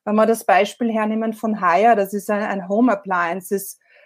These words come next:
äh, Riesenindustrieunternehmen in, in, äh, China, die haben eine Plattformorganisation gegründet, wo sie ihr gesamtes Business in Micro-Businesses unterteilt haben,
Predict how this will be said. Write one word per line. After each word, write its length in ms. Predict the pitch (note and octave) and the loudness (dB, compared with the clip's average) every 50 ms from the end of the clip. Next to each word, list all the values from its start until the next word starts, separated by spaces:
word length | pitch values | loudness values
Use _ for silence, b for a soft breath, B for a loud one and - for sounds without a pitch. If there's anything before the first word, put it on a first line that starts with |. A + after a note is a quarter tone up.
| b b | b b
äh, 80 | - - | -6 -4
Riesenindustrieunternehmen 2000 | - - - G3+ F#3 G3 G3+ A#3+ C#4 C4+ B3+ A#3+ B3 A#3+ A#3 A3 G#3+ G#3 G#3 - - - B3 C#4 C#4+ A3 G3+ F#3+ G#3 G3+ G3+ G3+ G3+ G3+ G#3 G#3 G#3 A3 G#3+ - | -2 0 0 -2 -2 -2 -2 -2 0 2 0 2 4 4 4 4 2 0 -4 -4 -2 0 2 2 2 2 0 -2 -2 -2 -2 -2 -2 -2 -2 -2 -2 -2 -4 -4
in, 540 | A3+ G#3 G#3+ G#3+ G#3+ A3 A3 A3 G#3+ - _ _ _ _ _ _ _ _ | -2 0 0 2 2 0 0 -4 -6 -10 _ _ _ _ _ _ _ _
in, 280 | - A3 A3 G#3+ G#3+ G#3+ | -4 -2 0 2 2 2
äh, 680 | G#3 G#3 G#3 G#3 G#3 - - - G#3+ G#3 G#3 G3+ G3 - - | 2 2 2 0 0 0 0 0 2 2 2 2 0 -2 -6
China, 640 | - - - A#3+ C#4 D4+ A#3 G3+ G3+ B3+ D#4+ E4+ - b b b b b b b _ _ _ - | -14 -4 0 2 2 4 4 2 2 0 0 -2 -6 b b b b b b b _ _ _ -4
die 160 | A3+ A#3 A#3 | -2 -2 0
haben 580 | - G#3+ F#3+ F3 F3+ G#3 A#3+ C4+ D4 D#4 D4+ - b b b b | 0 2 2 2 2 2 2 2 2 0 -2 -6 b b b b
eine 160 | G#3+ A3+ A3 | -2 -2 -2
Plattformorganisation 1200 | G#3+ - G#3 - - - C4 A3+ G#3+ G#3 F#3+ F3+ F#3 F#3+ F#3+ F#3+ F#3 G3 G3 G3 - F#3+ F3+ F#3 F3+ | -2 -2 -4 -4 -4 -4 -2 -2 2 2 2 2 2 2 0 0 0 0 0 -2 -2 -4 -4 -2 -2
gegründet, 760 | G3+ G3 - - F#3+ F#3 F#3 F#3 F#3 G3+ A#3+ E4+ - - | -4 -6 -4 -4 -2 -2 0 0 0 0 0 0 -2 -4
wo 140 | F#3+ G3+ G3 | -4 -4 -2
sie 140 | G3 A3+ A3+ | -2 -4 -4
ihr 280 | A3+ A3+ A3+ A#3+ A#3+ A#3+ - | 0 2 4 4 4 2 0
gesamtes 680 | - A#3 G#3+ - - A3 G3+ C4 D4 D4 C#4+ - - | -2 -4 -4 0 0 2 2 2 0 -2 -6 -12 -8
Business 380 | - - B3 C4 B3 C4+ B3+ - | -4 -2 0 2 2 0 0 0
in 180 | - A3 A3 G3+ | 0 0 0 2
Micro-Businesses 1000 | G3+ G3+ A3+ D4 D4 - G#3 G3 - - G#3+ G#3+ G#3 G3+ F#3+ F#3 F#3+ F#3+ F#3 - | 2 2 2 0 -2 -4 -8 -8 -4 -2 0 0 0 0 -2 -4 -4 -6 -6 -6
unterteilt 680 | G3 G3 - G3 G3 - - F3 D#3 D#3 E3+ E3 - - | -10 -8 -4 -6 -6 -4 -4 -2 -2 -2 -2 -4 -4 -2
haben, 360 | F#3 F3 F3+ A#3 C#4+ C#4+ | -2 0 2 2 0 0